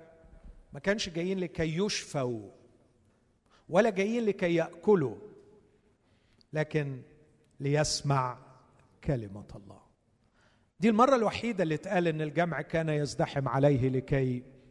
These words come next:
يسمع كلمة الله. إخوتي الأحباء،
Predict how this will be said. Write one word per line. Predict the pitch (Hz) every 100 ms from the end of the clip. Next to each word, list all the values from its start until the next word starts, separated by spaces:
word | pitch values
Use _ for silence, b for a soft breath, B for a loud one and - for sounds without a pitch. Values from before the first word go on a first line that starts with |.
| _ -
يسمع | 139 120 - 123 127 110 -
كلمة | 139 117 117 113 -
الله. | 110 110 101 - B B B
إخوتي | 285 339 302
الأحباء، | 285 - 202 202 196 202 - B